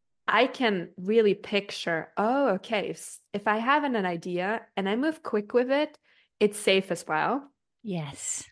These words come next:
Speaker 2: totally. And I love how you use the word,
Speaker 1: Mm.
Speaker 2: we complement each other, you know, being yin and yang, and we're, you're yin or yang in different situations. So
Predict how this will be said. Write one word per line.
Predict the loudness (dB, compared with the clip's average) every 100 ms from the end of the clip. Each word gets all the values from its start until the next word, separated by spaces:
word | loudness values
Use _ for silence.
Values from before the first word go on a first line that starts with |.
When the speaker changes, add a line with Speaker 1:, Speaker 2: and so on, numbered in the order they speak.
| _ _ _ _ _ _ _ _
Speaker 2:
totally. | -12 0 8 8 8 4 4
And | 4
I |
love | 4 4
how | 2
you | 0
use | -2 -2
the | -4
word, | 0 0 2
Speaker 1:
Mm. |
Speaker 2:
we | -2 -4 -20 -20 -20
complement | 2 4 4 2 2 0 -4
each | -8 -6
other, | -6 -4 -6 -6 -10 _ _ _
you | 0
know, | 2
being | 4 4
yin | 4 6
and | 6 4
yang, | 4 4 4 2
and | 2 0 2
we're, | 0 -2 _ _ _ _ _ _ _ _
you're | -2 2 6 8 8
yin | 6 2 2
or | 0 -2
yang | -2 -2 -2 -2 -4 -6 _ _
in | 0 0
different | 0 -2 -4 -8
situations. | -10 -4 2 4 4 0 -6 -2
So | -2